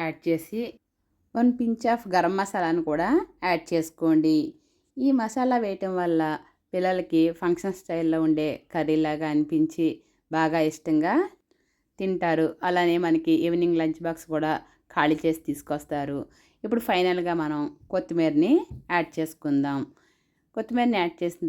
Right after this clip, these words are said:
తర్వాత కాస్త తిప్పుకోవడం వల్ల ఆ ఫ్లేవర్ ఆ కర్రీకి పట్టి మరింత టేస్ట్ ఇస్తుంది. ఇప్పుడు లంచ్ బాక్స్లోకి రైస్ పెట్టుకున్న తర్వాత ఈ కర్రీని వేసి పిల్లలకి ఇవ్వండి, చాలా హ్యాపీగా ఫీల్ అవుతారు.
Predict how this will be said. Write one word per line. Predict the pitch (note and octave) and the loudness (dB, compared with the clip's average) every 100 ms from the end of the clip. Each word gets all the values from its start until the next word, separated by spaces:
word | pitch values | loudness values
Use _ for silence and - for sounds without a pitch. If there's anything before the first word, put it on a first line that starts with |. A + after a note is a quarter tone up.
| D3 | -2
తర్వాత | D3 D3 C#3+ C#3+ C#3 - _ _ - | -2 -2 -4 -4 -4 -8 _ _ -4
కాస్త | F3 E3 D#3+ D#3 C3 - - | 0 0 0 -2 -2 -4 -8
తిప్పుకోవడం | E3 - D#3+ D#3 D3+ D3 | -8 -4 0 0 0 0
వల్ల | D3 D3+ - | 0 0 0
ఆ | F3 - | -2 0
ఫ్లేవర్ | D#3+ D#3+ D#3+ C#3+ | 0 2 0 0
ఆ | D3+ D#3+ | -2 -6
కర్రీకి | D3 D3 D3 D#3 | -4 -4 -6 -8
పట్టి | C#3+ - G3+ D#4 F#3 | -8 -6 -6 -2 0
మరింత | D#3 C#3+ C#3+ | 0 -2 -4
టేస్ట్ | C#3+ C#3+ - C3+ | -4 -6 -10 -14
ఇస్తుంది. | - C#3+ C3 C3+ C3 - _ _ _ A#3+ | -4 -2 -2 -2 -6 -10 _ _ _ -4
ఇప్పుడు | A#3+ A3 G3+ | -2 -2 0
లంచ్ | F#3 F#3 | 0 0
బాక్స్లోకి | G3 F#3+ - E3+ D#3+ D#3 - D3+ | -4 -4 -6 -6 0 -2 -2 -4
రైస్ | D3+ D#3 - | -2 -2 -6
పెట్టుకున్న | D3+ - D3+ D3 | -8 -6 -8 -6
తర్వాత | C#3 C3+ C3 D#3 E3 - _ _ - | -6 -6 -4 -4 -4 -8 _ _ -8
ఈ | G3 G3+ | -4 0
కర్రీని | F#3 G3 F3+ D#3+ D3+ A#2 _ _ _ D#3+ | 0 0 2 2 0 -4 _ _ _ -2
వేసి | D#3+ D3+ D#3 D3+ - _ _ _ _ _ - | -2 -2 -2 -4 -6 _ _ _ _ _ -6
పిల్లలకి | G#3+ G3 F#3 F#3 | -2 0 -2 -4
ఇవ్వండి, | E3+ D#3+ D#3 D#3+ | 0 2 2 0
చాలా | D#3 D#3 | -4 -4
హ్యాపీగా | E3 - D3+ E3 A#3 E4+ | -6 -4 -4 -2 0 -2
ఫీల్ | D4 F3 D3+ | -2 -2 -2
అవుతారు. | D3+ C#3+ C#3+ | -2 -6 -4